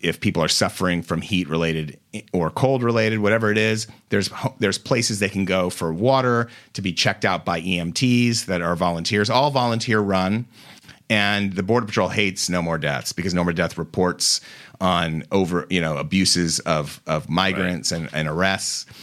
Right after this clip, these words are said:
Speaker 1: And that camp, a camp in Arivaca, Arizona, a tented camp, was raided by, uh,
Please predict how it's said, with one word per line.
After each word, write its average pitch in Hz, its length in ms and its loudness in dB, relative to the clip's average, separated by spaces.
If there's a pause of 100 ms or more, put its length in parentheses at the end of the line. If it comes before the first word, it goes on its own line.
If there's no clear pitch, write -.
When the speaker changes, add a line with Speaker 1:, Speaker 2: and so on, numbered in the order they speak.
(360)
Speaker 1:
And 95 320 0
that 127 380 0 (380)
camp, 123 320 2
a 107 60 -2
camp 120 340 0
in 95 80 -2
Arivaca, 101 760 0
Arizona, 82 680 0
a - 80 -6
tented 104 400 0
camp, 85 400 -2 (360)
was 85 200 0
raided 87 540 0 (420)
by, 85 500 0 (120)
uh, 82 420 -2